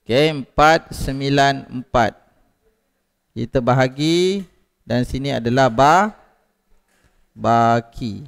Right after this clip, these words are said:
Ha, ni panjang ni. Okey, bahagi dengan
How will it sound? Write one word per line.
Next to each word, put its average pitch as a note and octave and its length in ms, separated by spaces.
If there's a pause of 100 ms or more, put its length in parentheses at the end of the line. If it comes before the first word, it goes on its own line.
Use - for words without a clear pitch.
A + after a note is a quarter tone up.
Ha, G2+ 160
ni A2 140
panjang C3 420
ni. A#2 60 (2500)
Okey, G3+ 180
bahagi F#3 320
dengan A#3 480